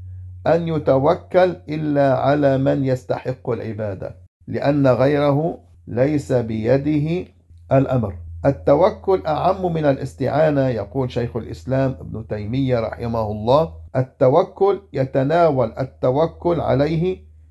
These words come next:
ليعينه على فعل ما أمر، والتوكل عليه ليعطيه ما لا يقدر، يقدر العبد عليه".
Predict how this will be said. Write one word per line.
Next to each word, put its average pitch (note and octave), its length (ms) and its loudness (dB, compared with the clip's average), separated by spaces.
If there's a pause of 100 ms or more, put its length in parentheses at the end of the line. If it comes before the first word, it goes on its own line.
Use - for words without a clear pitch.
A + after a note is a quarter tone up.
(120)
ليعينه F3+ 880 4
على E3 320 4
فعل D3+ 360 -2
ما C#3+ 300 2
أمر، A#2+ 300 -2 (1700)
والتوكل E3 880 4
عليه E3 720 0 (640)
ليعطيه D#3+ 920 2
ما D3+ 360 4
لا D3+ 220 4
يقدر، C#3+ 580 -2 (420)
يقدر C#3+ 500 -2
العبد C3+ 560 0
عليه". A#2 680 -2